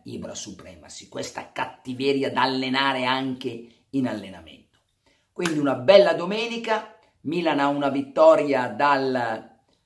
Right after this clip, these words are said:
dal sesto posto, cominciamo a fare dei calcoli, così bello guardare il calendario.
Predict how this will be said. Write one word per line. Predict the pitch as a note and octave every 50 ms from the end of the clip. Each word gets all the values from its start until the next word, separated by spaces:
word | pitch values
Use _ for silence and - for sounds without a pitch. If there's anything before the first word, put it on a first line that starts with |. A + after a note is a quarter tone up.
| _ _
dal | - - A2 A2+ C3 C3 B2+ B2 B2+ B2 B2 A#2+ A2+ A2+ A2 G#2 G#2+
sesto | - - F3+ E3 D#3 D#3 - - F#3+ F#3
posto, | - B3 A#3 G#3+ F#3 - - - - D3+ C#3+ - - - - _ _
cominciamo | - - F3+ E3+ E3 E3 - F#3+ E3 D#3 D3+ D3 C3+ C3
a | C3 -
fare | - D3 C#3+ D3 D3+
dei | E3 F3 E3+
calcoli, | - - F3 D#3+ C#3+ C#3+ - C3+ C3 C3+ C3+
così | C3+ D3+ D3 D3+ D#3
bello | D3 D3 D3 C#3+ C3 B2 B2
guardare | C3 B2+ - C3+ C#3 C#3+ C#3
il | C#3
calendario. | - E3+ E3 F3 F3 F#3 F#3 G3+ F3+ D3+ B2+ A2+ A2 A2 - -